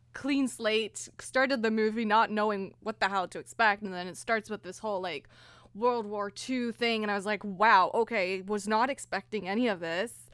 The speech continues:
Speaker 2: Uh, but really loved how they, you know, took their time to establish the backstory for Hellboy, for how, you
Speaker 1: Yeah.
Speaker 2: know,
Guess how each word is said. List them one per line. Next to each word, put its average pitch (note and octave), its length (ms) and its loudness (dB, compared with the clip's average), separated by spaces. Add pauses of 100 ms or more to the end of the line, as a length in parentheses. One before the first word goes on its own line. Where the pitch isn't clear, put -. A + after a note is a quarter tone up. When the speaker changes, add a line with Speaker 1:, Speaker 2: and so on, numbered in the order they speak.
(480)
Speaker 2:
Uh, G3 400 6
but G#3 240 2
really C4 500 0
loved F#3+ 920 -2 (400)
how G#3+ 480 2
they, F#3+ 440 -2
you G#3+ 140 -4
know, F#3 300 -4 (160)
took C#4 260 -2
their B3+ 180 0
time G#3+ 680 -4
to G#3 180 -10
establish G3 1080 -4 (280)
the A3 80 -6
backstory B3 680 -2
for C4+ 160 -6
Hellboy, D#4+ 560 -4
for A#3 140 -10
how, G3+ 500 -2 (100)
you A#3 140 -2
Speaker 1:
Yeah. G#3 60 -2
Speaker 2:
know, F3+ 200 -8